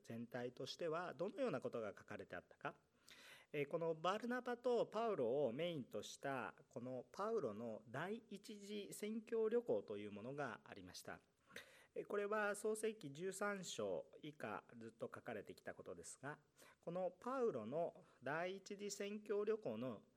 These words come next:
一番最終的な部分の記録が今日の聖書の箇所となります。パウロは、あ、この後、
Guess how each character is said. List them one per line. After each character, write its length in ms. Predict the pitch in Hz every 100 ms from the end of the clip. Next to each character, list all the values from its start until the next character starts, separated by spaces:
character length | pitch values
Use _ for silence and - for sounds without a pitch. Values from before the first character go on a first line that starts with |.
| _
一 220 | - - 196
番 240 | 226 226
最 300 | 214 220 247
終 260 | - 269 269
的 240 | 277 269
な 140 | 269
部 160 | 262 294
分 260 | 285 240 208
の 120 | 214
記 120 | 185
録 240 | 165 151
が 220 | 160 240 220 -
今 120 | 135
日 100 | 117
の 80 | 170
聖 240 | - 120
書 160 | - 98
の 140 | 131 127
箇 80 | -
所 80 | 139
と 160 | 202
な 140 | 202 95
り 100 | 82
ま 80 | 80
す。 160 | - _ _ - - - - - - -
パ 80 | 285
ウ 100 | 302
ロ 140 | 170
は、 340 | 156 165 160 -
あ、 280 | 147 143 147
こ 140 | 180
の 100 | 180
後、 140 | 180